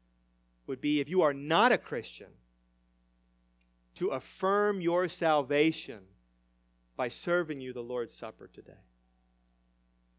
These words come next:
So again, if you are here and you're a baptized believer and you are part of this or another local church, then you're invited.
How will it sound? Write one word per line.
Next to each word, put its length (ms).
So 160
again, 240
if 80
you 140
are 80
here 240
and 100
you're 80
a 60
baptized 640
believer 460
and 100
you 80
are 60
part 280
of 140
this 400
or 140
another 580
local 480
church, 460
then 120
you're 140
invited. 500